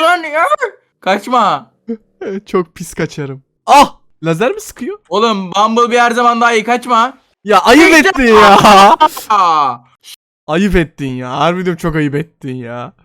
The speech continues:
Speaker 2: Dur bakayım ben buradaki köylülerle tekrar takas edeceğim. Daha gidiyorum acaba onu deneyeceğim. Bir
Speaker 1: Kesin hala adam takas deniyor ya.
Speaker 2: Dur bir yirmi olmayı deneyeyim bakayım mesela. Gel bakayım. Aa buna takas yapamıyorum.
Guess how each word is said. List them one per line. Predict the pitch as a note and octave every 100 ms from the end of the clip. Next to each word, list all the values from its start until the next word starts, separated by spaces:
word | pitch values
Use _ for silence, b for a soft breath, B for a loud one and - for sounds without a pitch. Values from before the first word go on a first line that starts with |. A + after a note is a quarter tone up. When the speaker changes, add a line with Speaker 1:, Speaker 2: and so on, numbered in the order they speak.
| _ F#3
Speaker 2:
Dur | C#4+
bakayım | D#4+ B3 A3 F3+
ben | C4 C4+
buradaki | D#4 D#4+ D#4+ -
köylülerle | C#4 C#4+ D#4 D#4+
tekrar | D#4 D#4+ C#4+
takas | A3 G3
edeceğim. | F3+ F3 F3
Daha | A#3
gidiyorum | F#3+ F#3+ B3+
acaba | G#3 D#3+
onu | E3 E3
deneyeceğim. | D3 B2+ A#2+ - _ -
Bir | A#3 F3+
Speaker 1:
Kesin | - F#2
hala | A2+ B2 A2
adam | A2
takas | G#2+ G2 G2+ F#2
deniyor | F2 F2
ya. | F2
Speaker 2:
Dur | F4+
bir | G#3
yirmi | A3 D#4+ A4
olmayı | D4+ F3+
deneyeyim | D3 C3+
bakayım | B2+ -
mesela. | B2+ - A#2+ - _ _ -
Gel | A3+
bakayım. | C#3+ - A#3+ _ _ -
Aa | G3 G3
buna | G3+
takas | G#3+ G#3+ A3
yapamıyorum. | G3 A3 G#3+ C3+ B2